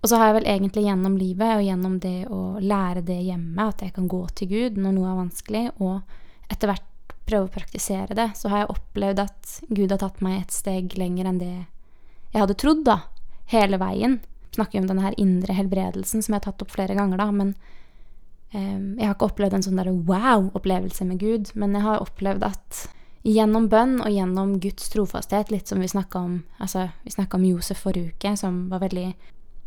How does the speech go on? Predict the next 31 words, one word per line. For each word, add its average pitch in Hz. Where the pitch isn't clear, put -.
han 208
opplevde 196
Guds 202
trofasthet 220
da, 208
og -
jeg 202
også 202
føler 190
at -
jeg -
har -
opplevd 190
mye 190
av 185
den 180
trofastheten, 202
at -
ok, 202
Gud 190
løser 190
kanskje 190
ikke -
alt 214
i 240
livet 185
mitt 180
på 196
en 180
gang, 190
og 190